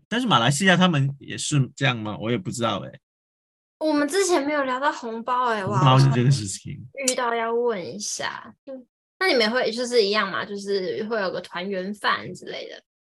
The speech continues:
Speaker 1: 啊，对，我们年，年二十八就要大扫除，你们是吗？你们也会这样是吧？
Speaker 2: 呃，小年夜是吗？
Speaker 1: 小年夜是二九吧，年二九。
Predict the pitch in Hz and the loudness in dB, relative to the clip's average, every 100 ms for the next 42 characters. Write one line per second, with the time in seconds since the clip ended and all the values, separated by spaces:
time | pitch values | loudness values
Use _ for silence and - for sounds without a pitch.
0 | - 139 139 110 110 123 120 110 120 131 | -6 2 4 2 -2 -4 -4 -4 -4 -4
1 | 139 _ _ _ _ 120 117 120 143 165 | -6 _ _ _ _ -2 2 4 4 4
2 | 156 - 120 98 135 135 131 135 139 - | 4 4 -2 0 6 6 8 4 2 -6
3 | _ _ 143 135 135 147 131 127 92 92 | _ _ 2 4 4 2 0 -2 -8 -10
4 | - 104 95 98 107 - _ - 117 123 | -12 -8 -6 -8 -10 -16 _ -6 -2 0
5 | 139 143 117 110 - _ _ 110 110 113 | 4 4 4 -2 -8 _ _ -8 -4 -2
6 | 101 110 113 104 107 98 107 _ _ 233 | 2 2 0 -2 -6 -8 -12 _ _ -10
7 | 220 - - - - 208 196 196 226 240 | -8 -8 -10 -8 -2 -2 -2 -4 0 0
8 | 202 - 180 - _ _ _ _ _ _ | -2 -8 -12 -14 _ _ _ _ _ _
9 | _ _ - - - 139 107 104 123 165 | _ _ -20 -20 -8 -4 -4 0 0 2
10 | 139 143 - - 143 139 117 78 - 71 | 2 0 -2 0 2 2 -2 -6 -8 -10
11 | - _ 110 104 127 101 80 62 64 | -10 _ -10 -4 -2 -4 -8 -12 -16